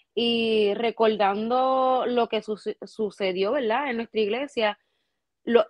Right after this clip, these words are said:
perdimos instrumentos, perdimos e-, el techo de, de la iglesia, y nadie nos dijo que en algún momento, este, podíamos tener o recuperar hasta el día de hoy, porque si es así, entonces nosotros podemos ir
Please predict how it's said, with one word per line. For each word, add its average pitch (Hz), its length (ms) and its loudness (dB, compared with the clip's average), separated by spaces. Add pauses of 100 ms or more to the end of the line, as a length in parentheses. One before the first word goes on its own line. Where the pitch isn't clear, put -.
(120)
perdimos 220 500 0
instrumentos, 220 1040 -4
perdimos 214 640 0
e-, 214 180 2
el 196 220 -2
techo 208 420 -2
de, 214 220 -2
de 202 100 -2
la 202 80 2
iglesia, 214 800 -2 (460)
y 240 140 0
nadie 226 380 0
nos 277 180 -4
dijo 240 360 0
que 220 120 -2
en 214 100 -2
algún 208 260 -2
momento, 220 720 -2
este, 196 400 -4
podíamos 196 600 0 (600)
tener 208 480 2
o 220 120 4
recuperar 202 640 2
hasta 220 200 2
el 214 80 2
día 247 160 4
de 262 80 4
hoy, 247 340 2 (320)
porque 196 160 -2
si 202 120 -2
es 202 60 0
así, 247 220 -2
entonces 247 460 -2
nosotros 226 260 -2
podemos 226 380 -2
ir 233 260 -2